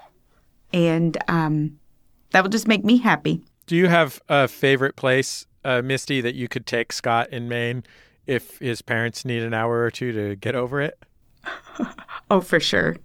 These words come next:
Speaker 1: Any of the breweries. <laughs>
Speaker 2: <laughs> With his,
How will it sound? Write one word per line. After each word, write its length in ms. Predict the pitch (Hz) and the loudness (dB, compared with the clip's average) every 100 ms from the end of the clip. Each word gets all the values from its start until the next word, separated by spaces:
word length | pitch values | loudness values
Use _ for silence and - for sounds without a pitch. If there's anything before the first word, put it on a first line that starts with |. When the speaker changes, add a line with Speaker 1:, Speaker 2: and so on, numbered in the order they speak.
| - | 2
Speaker 1:
Any 160 | 196 180 | 4 4
of 140 | 165 | 2
the 60 | 151 | 0
breweries. 600 | 165 160 151 165 180 - | 4 4 4 0 -4 -10
<laughs> 80 | _ - | _ -4
Speaker 2:
<laughs> 0 | 233 - - 277 - 381 254 - - - 277 - - - 233 - - - - - - - - - - - - 269 311 - - 240 | -4 -2 0 2 2 2 2 2 0 2 0 0 -2 -2 -4 -2 -4 0 -2 -4 -20 -20 -20 -20 -20 -20 -18 -10 -6 -6 -2 0
With 420 | 254 254 262 247 202 | 4 4 4 4 4
his, 480 | 208 - 262 175 | 4 4 -4 -10